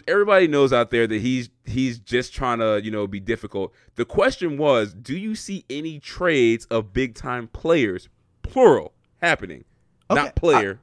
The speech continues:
Speaker 2: I,
Speaker 1: player.
Speaker 2: all I'm saying is I knew you would have more than one, so I did, I did the same just so, you know, just to have it.
Speaker 1: I'm
Speaker 2: That's all.
Speaker 1: pretty sure
Speaker 2: What's
Speaker 1: he had two or three before he even thought about what I was gonna say.
Speaker 2: <laughs> I'm gonna go Chris Bryant to the Nationals.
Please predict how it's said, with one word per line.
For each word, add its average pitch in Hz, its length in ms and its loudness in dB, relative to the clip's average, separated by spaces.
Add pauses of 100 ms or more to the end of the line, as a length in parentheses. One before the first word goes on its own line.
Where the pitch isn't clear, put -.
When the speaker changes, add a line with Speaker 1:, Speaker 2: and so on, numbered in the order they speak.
Speaker 2:
I, - 40 -14
Speaker 1:
player. 143 160 4
Speaker 2:
all 175 200 6
I'm 220 140 0
saying 190 420 -4
is 135 100 -2
I 131 140 -2
knew 135 120 0
you 170 200 -2
would 160 100 0
have 147 180 2
more 135 260 0
than 208 200 -4
one, 139 240 0
so 131 220 0
I 135 100 2
did, 165 320 -4
I 123 180 -2
did 156 240 -4
the 170 100 -10
same 139 420 -10
just 127 260 -8
so, 165 220 -8
you 98 160 -6
know, 156 100 -2
just 165 280 -8
to 95 120 -4
have - 260 -8
it. 82 120 -8
Speaker 1:
I'm 113 140 2
Speaker 2:
That's - 100 -6
all. 117 80 0
Speaker 1:
pretty 110 180 -2
sure 104 220 -4
Speaker 2:
What's 95 100 -2
Speaker 1:
he 101 160 -6
had 92 380 -6 (340)
two 113 260 -4
or 101 80 -6
three 101 300 -6
before 92 380 -8
he 98 80 -6
even 95 160 -12
thought 92 180 -6
about 87 200 -2
what 92 200 -4
I - 60 0
was 92 100 -10
gonna 82 160 -2
say. 87 320 -6 (340)
Speaker 2:
<laughs> - 380 -18
I'm 165 160 6
gonna 208 140 -2
go 165 180 4
Chris 151 420 -6
Bryant 135 800 -4 (340)
to 139 180 -4
the 113 160 -8
Nationals. 98 1000 -6